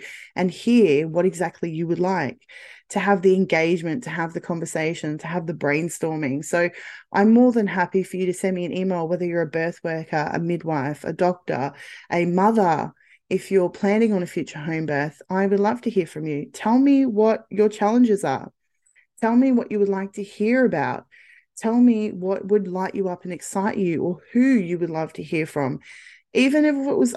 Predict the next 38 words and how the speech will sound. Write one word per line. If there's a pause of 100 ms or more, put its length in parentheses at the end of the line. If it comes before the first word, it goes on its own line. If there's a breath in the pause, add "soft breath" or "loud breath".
Oprah, (580)
I
would
still
try
to
get
in
contact
with
her.
I
don't
know
if
she'd
come
on
the
podcast. (100)
Not
that
Oprah
has
things
to
share
on
home
birth,
but (560 loud breath)
it
doesn't
matter
how
big
they
are.